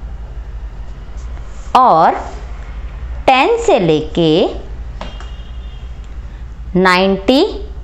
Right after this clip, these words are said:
नाइन numbers तक जो number होते हैं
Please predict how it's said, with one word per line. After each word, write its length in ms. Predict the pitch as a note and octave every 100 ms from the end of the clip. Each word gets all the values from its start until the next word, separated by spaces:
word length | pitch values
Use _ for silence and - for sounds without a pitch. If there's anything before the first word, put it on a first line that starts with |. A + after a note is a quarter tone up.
| - -
नाइन 540 | F3 G3 A3 D#4 A4+
numbers 480 | E4 F3 D#3+ D#3 D3+ -
तक 340 | F3 A#3 - - - - - - - - - - - - - - - - - - - - - - - - - -
जो 160 | E3 F#3
number 320 | F3 E3+ E3+
होते 340 | E3 D#3+ F3+
हैं 220 | F3+ A3+